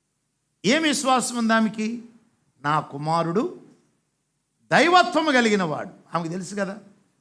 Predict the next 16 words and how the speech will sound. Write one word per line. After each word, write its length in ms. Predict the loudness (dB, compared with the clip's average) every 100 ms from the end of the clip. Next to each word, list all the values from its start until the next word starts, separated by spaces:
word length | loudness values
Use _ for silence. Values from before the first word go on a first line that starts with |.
| _
గబ్రియల్ 400 | -4 0 2 2
దేవదూత 440 | 2 0 0 -4 -8
వచ్చి, 340 | -12 -12 -14 -18 _ _ _ _ _ _ _ _ _ _ _ _ _
"సర్వోన్నతుడైన 720 | -8 -4 -4 -4 -4 -4 -4
దేవుడు 560 | -2 0 2 0 -4 -10 -20 -20 _ _ _
నిన్ను 220 | -8 -2
ఏర్పరచుకున్నాడు, 880 | -2 0 -2 -4 -6 0 2 0 -2 -12 -20 _ _ -2
పరిశుద్ధాత్మ 960 | -2 -2 -4 2 2 2 2 2 2 -2 -18 _ -6
నిన్ను 200 | -4 -2
కమ్మును, 560 | 0 2 2 0 -2 -12 -20 _
అప్పుడు 240 | 0 2
నువ్వు 280 | 0 0 2
గర్భవతి 480 | 2 4 4 4 2
అవుతావు, 680 | 0 0 2 0 0 -4 -18 _ -8
కుమారుని 500 | 0 4 4 4 4
కంటావు, 480 | 2 4 2 2